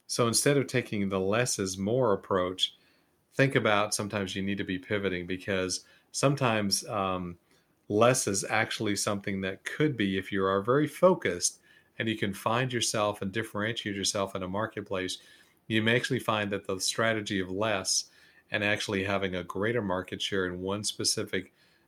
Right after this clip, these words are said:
niche in a company or marketplace is very, very successful. The next thing to focus on is pick goals that align with your business.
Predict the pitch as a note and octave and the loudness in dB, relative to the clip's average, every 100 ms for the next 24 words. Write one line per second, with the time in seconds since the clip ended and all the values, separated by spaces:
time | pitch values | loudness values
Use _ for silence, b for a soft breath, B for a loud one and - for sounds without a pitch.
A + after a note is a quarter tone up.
0 | - G#2+ B2 B2+ G#2+ F#2 - C3+ C3+ G2 | -8 2 4 4 0 -2 -2 -4 -2 -4
1 | F#2 G#2 G2 G2 F2+ G2+ C3 C3 G#2+ G2+ | -4 -4 0 2 2 0 0 0 -4 -2
2 | F#2 F#2+ F#2 F2+ F2+ F#2 G2 F#2 F#2 F2+ | -2 -2 -4 -6 0 4 4 2 0 -2
3 | - F#2 - F#2 F2+ - F2 b b b | -4 -6 -2 -2 -2 -6 -12 b b b
4 | b b b _ _ _ _ _ - b | b b b _ _ _ _ _ -20 b
5 | b b - D3+ G3 F#3+ D3+ A#2 A#2+ G2+ | b b 6 8 8 6 4 4 4 2
6 | - G#2+ G2 F#2+ - E3 E3+ - _ _ | 2 2 2 0 2 2 2 -4 _ _
7 | - A#2 G#2+ G#2+ G#2+ G2+ G2+ F#2 F#2 F#2+ | -6 2 4 6 4 2 0 2 2 0
8 | G2+ G2 - F#2+ F#2 - E2 - | -2 -4 -4 0 -2 -2 -8 -8